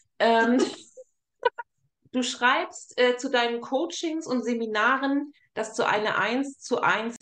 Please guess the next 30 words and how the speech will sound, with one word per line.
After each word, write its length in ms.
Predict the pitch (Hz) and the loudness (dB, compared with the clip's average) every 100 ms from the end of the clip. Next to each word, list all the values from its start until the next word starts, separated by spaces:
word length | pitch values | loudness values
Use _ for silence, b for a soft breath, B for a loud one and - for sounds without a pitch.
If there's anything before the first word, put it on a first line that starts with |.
| - | -12
Betreuung 680 | 175 - 165 156 147 147 151 | -12 -6 -2 -2 -2 -6 -8
bietest. 680 | 165 160 156 120 123 - _ B B | -6 -6 -4 -4 -4 -6 _ B B
Also 200 | - 175 | 0 2
das 140 | 190 202 | 2 2
stelle 220 | 220 233 | 4 6
ich 80 | 233 | 6
mir 140 | 226 | 2
total 720 | - 208 - 208 196 220 277 349 - _ _ _ _ - | 0 -2 0 2 4 4 4 0 -6 _ _ _ _ 0
aufwendig 840 | 185 226 254 233 269 277 285 294 - | 4 4 4 2 2 4 2 0 -8
vor 400 | - 269 269 233 | -2 4 4 2
und 140 | 220 | -2
auch 240 | - 208 - | -2 -2 -4
kraftintensiv. 1500 | - 240 254 - - - 190 - 165 151 156 139 123 135 - _ _ b b b - | -4 -2 -2 -10 -14 -8 -8 -6 -6 -4 -4 -6 -6 -10 -18 _ _ b b b -6
Äh, 280 | 190 185 180 | 0 0 0
wie 80 | 196 | 0
machst 440 | 202 233 - - | 2 0 0 -4
du 80 | 269 | -2
und 140 | 233 - | -2 -2
schaffst 440 | 254 277 262 - | -4 -4 -4 -4
du 80 | 214 | 0
das, 460 | 160 156 156 - | 2 2 0 -8
dass 320 | - 180 - - | -10 -10 -12 -8
du 160 | 190 | -6
da, 800 | 165 170 170 165 165 160 165 165 - _ - | 0 4 6 6 6 6 2 -2 -12 _ -6
ja, 140 | 165 | -2
wie 60 | 156 | 2
soll 120 | 165 | 2
ich 80 | 180 | 0
das 200 | 180 170 | -2 -2
sagen, 640 | 190 185 175 147 143 156 | 4 4 4 -2 -4 -6